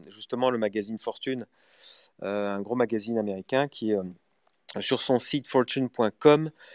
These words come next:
euh, sort le premier classement des personnes les plus influentes dans le monde des N F T.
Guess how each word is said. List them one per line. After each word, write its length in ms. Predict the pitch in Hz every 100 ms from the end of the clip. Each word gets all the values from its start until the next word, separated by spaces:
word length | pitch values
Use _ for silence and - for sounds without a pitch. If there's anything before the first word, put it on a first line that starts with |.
| - - -
euh, 160 | 95
sort 480 | 98 - - 147 139
le 160 | 127 123
premier 840 | - - 156 147 147 151 165 160 _ _ -
classement 680 | 143 127 - 131 131 147 151 _ _ - - -
des 200 | 107 120
personnes 320 | - 120 147
les 100 | 135
plus 260 | 123 127 107
influentes 760 | 143 160 - 143 135 156 - -
dans 480 | 107 110 127 131 135
le 160 | 117 117
monde 280 | 117 139 135
des 160 | 107 -
N 200 | 120 110
F 100 | -
T. 180 | 127